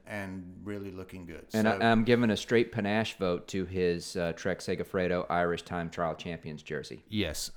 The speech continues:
Speaker 1: I will, uh, cheers you on that. That is, that is panache.
Speaker 2: Ching, ching.
Speaker 1: Ching.
Speaker 2: But I'm also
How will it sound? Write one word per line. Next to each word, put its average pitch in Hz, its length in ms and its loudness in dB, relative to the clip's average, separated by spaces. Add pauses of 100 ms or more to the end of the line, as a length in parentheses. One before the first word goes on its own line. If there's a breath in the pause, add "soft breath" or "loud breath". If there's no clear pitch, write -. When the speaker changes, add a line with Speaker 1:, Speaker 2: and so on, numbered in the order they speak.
Speaker 1:
I 98 220 0
will, 98 420 -2
uh, 92 260 0
cheers 101 400 -2
you 92 160 -2
on 92 120 -4
that. 85 240 -6
That 95 140 -4
is, 90 260 -6
that 92 120 -4
is 85 120 -8
panache. 90 600 6
Speaker 2:
Ching, 165 320 -10 (140)
ching. 208 120 -2 (180)
Speaker 1:
Ching. 196 80 0
Speaker 2:
But 113 120 4
I'm 110 100 2
also 117 320 2